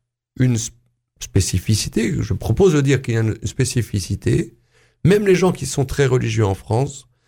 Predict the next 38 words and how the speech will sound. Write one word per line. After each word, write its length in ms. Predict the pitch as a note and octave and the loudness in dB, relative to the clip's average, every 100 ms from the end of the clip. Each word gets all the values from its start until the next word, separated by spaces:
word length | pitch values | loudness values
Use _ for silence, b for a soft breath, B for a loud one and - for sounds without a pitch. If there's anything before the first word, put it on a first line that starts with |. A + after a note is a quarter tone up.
| _ - | _ -10
sont, 380 | - D#3+ B2+ - _ _ _ _ _ _ | -2 0 0 -4 _ _ _ _ _ _
on 80 | B2 | 0
pourrait 240 | A2 B2+ C3+ | 2 2 2
dire, 160 | D3 - | 0 -2
immergés 460 | F#3+ G3 E3+ B2+ B2 | 0 2 4 2 0
dans 140 | A2+ | 2
la 100 | A2 | 2
culture 640 | - G#2 F#2 - G2+ G2 - | 0 -4 -6 -4 -2 -2 -4
occidentale 760 | G#2+ - G#2+ G2 F2+ F#2 F#2+ G2+ _ _ _ - | -4 -2 0 0 0 -4 -6 -10 _ _ _ 0
et 80 | C3+ | 4
ont 100 | D3+ | 4
un 80 | D3 | 4
bagage 520 | D3 F#3+ F3+ D3+ - | 2 2 2 0 -2
culturel 640 | C#3+ C3 - A#2 A2 - _ - | -8 -6 -2 2 2 0 _ -2
puissant, 600 | F#3 F#3+ - A2+ D#3 - _ | 0 2 2 2 0 -8 _
ça 120 | - G2 | -6 -4
dépend 260 | G2 G2 | -2 -2
évidemment 320 | G#2 G2+ G#2 G2+ | -2 -2 -2 0
chacun, 480 | C#3+ C#3 G#3 C3+ b b b b - | -2 0 -2 -2 b b b b 0
mais 100 | B2+ | 0
plus 200 | B3+ A#3+ | 0 0
ou 60 | |
moins 120 | F#3+ C#3 | 2 0
puissant, 600 | C3+ A2+ - A2+ D3 - _ b b b | 0 -4 -2 -2 -4 -8 _ b b b
de 140 | B2 G3+ | 2 4
la 120 | G#3+ | 4
culture. 460 | - F3+ - C#3 C3+ | 2 -4 -2 -4 -2
Par 120 | - | -4
exemple, 460 | G#2 G#2 C#3 C#3 F#2 | -2 0 0 0 -2
euh, 200 | F#2+ F2+ | -2 0
n'importe 580 | A2+ G#2+ G2 F2+ F#2+ F#2 | 0 -2 -4 -4 -6 -4
qui 260 | B2 D3 | 0 0
peut 200 | C#3 A#2+ | 2 2
être, 360 | C3+ A#2+ - - | 2 0 -4 -2
euh, 220 | G2+ G#2 | 0 0
talmudiste 720 | G2+ D3+ B2+ G#2+ D3 G3+ - | 2 2 2 -2 -4 -6 -2
et 20 | A2+ | -2
informaticien. 760 | A2 A2 C3+ F#3+ F3 F3 B2 | 0 0 0 -2 0 0 -2